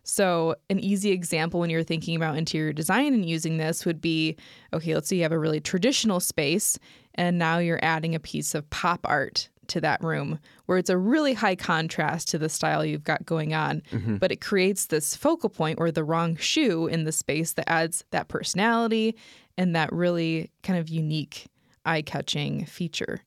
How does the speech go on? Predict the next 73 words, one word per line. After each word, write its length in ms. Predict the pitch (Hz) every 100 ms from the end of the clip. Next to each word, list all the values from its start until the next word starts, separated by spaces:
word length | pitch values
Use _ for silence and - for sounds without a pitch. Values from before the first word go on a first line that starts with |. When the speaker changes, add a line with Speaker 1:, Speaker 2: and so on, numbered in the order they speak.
| -
Speaker 2:
Oh, 180 | 233 240
yeah. 240 | 135 147 -
It, 220 | 139 139
and 240 | 165 160
that's 200 | 165 196
where 80 | 220
it's 100 | 147
so 200 | - 156
much 240 | 127 -
fun 300 | - 240 107
because 280 | 107 110 131
here's 260 | - 156 143
where 100 | 147
you 160 | 135 120
really 260 | 156 151
can 240 | 127 127 123
lean 220 | 123 113
into, 440 | 113 113 131 117 - - -
you 80 | 131
know, 60 |
I 80 | -
think 220 | 147 143
a 40 | 127
few 180 | 151
weeks 280 | 127 135 -
ago 180 | 107 117
we 140 | 104
talked 340 | 101 120 110 -
with 180 | 110 -
Andy 240 | 117 117 107
Yates. 480 | 107 104 98 - -
Speaker 1:
Yeah. 200 | 381 - -
Speaker 2:
And 120 | 131
he 100 | 147
talked 220 | 156 143
about 160 | 123 123
the 80 |
importance 480 | 117 - 135 104 117
of 240 | 127 110 107 - - -
bringing 300 | 147 147 139
in, 340 | 131 120 113 110
you 160 | - 120
know, 60 | 120
what 240 | 117 151
you 120 | 156
personally 680 | 131 - 156 - 135 110 104
love, 420 | 101 80 64 -
the 80 | 117
things 280 | 185 156 180
that 100 | 180
Speaker 1:
Mm-hmm. 80 | 208
Speaker 2:
really 180 | 139
speak 340 | 123 - 110 107
to 100 | -
you. 180 | 85 - - - _ -
And 100 | 131
this 120 | 175
is 100 | 214
a 60 | 180
way 120 | 139
to 80 | 117
do 200 | 107 160
that 220 | 123 104
if 100 | 123
Speaker 1:
Yeah, 140 | 220 196
Speaker 2:
you're 60 |
Speaker 1:
it 40 | 143
Speaker 2:
a 20 |
Speaker 1:
gives 60 | 127
Speaker 2:
little 60 |
Speaker 1:
you 60 | 330
Speaker 2:
bit 80 |
Speaker 1:
a 40 | 285